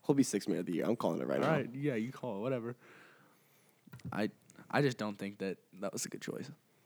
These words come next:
Speaker 2: I mean, for the family, absolutely.
Speaker 1: Oh, yeah.
Speaker 2: But for his basketball playing career,
Speaker 1: Absolutely.
Speaker 2: I don't know.
Speaker 1: I mean, I just think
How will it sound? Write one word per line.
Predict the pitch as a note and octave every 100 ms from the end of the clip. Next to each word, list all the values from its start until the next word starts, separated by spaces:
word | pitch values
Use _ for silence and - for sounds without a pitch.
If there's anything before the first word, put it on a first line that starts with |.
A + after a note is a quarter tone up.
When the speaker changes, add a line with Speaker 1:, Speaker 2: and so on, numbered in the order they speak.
| -
Speaker 2:
I | E3+
mean, | F3
for | D#3+ D#3+
the |
family, | - A2+ C3+ F#2+
absolutely. | F2+ - E2+ - A#1+ - _ -
Speaker 1:
Oh, | - F2
yeah. | F2 - - _ _ _ _ _ - - -
Speaker 2:
But | B2
for | -
his | G#2+
basketball | - F2+ C#3 C#3 C#3+
playing | D3 C#3+
career, | - D3+ D#3 D#3 _ _ _ -
Speaker 1:
Absolutely. | B2+ F2+ - - -
Speaker 2:
I | F#2
don't | F2 D#2
know. | A#1+ - -
Speaker 1:
I |
mean, | A#2 A2 A2 - _ _ - _ _ -
I | D3+
just | F3+ E3
think | C3+ B2 A2+